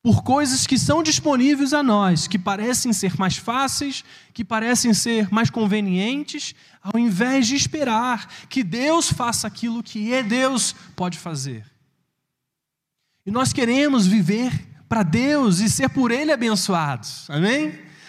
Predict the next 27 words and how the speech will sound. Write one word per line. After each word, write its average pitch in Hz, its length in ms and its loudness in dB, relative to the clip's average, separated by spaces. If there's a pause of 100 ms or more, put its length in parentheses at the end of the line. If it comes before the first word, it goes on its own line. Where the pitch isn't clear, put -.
Nós 208 140 0
não 285 100 2
queremos 269 680 0 (240)
ultrapassar, 269 1300 0
vender, 269 640 2
desfazer 262 1040 2 (200)
da 226 160 0
posição 277 640 0
que 320 140 -2
nós 285 200 -2
temos 262 300 -4
como 240 240 -4
filhos 240 600 -4
e 247 60 -6
herdeiros 226 680 -2 (300)
por 262 180 2
causa 277 320 2
de 277 140 4
desejos 277 480 2
que - 100 -2
às 262 100 2
vezes 277 220 4
nós 277 180 2
queremos 294 280 0
suprir 294 400 2
na 320 160 2
hora. 302 680 0